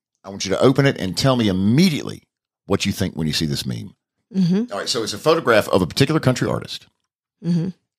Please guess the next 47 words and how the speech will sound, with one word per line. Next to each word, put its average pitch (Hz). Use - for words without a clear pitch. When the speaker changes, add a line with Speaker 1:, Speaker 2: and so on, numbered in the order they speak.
Speaker 1:
And 95
there's 87
an 87
arrow 120
pointing 113
to -
him, 87
and 87
it 71
says, 87
"Me." 90
And 104
then 95
he's, 90
uh, 67
his, 80
his 80
legs 117
up 113
with 95
his 85
boot 127
on, 76
and 90
it 78
says 87
Monday. 104
So 104
he's 107
kicking 139
Monday 80
Speaker 2:
To 214
the 196
curb. 190
Speaker 1:
to 143
the 107
curb, 90
basically, 73
is 73
what 78
the, 64
the 73
context 95
of 64
the 67
meme 73
is. -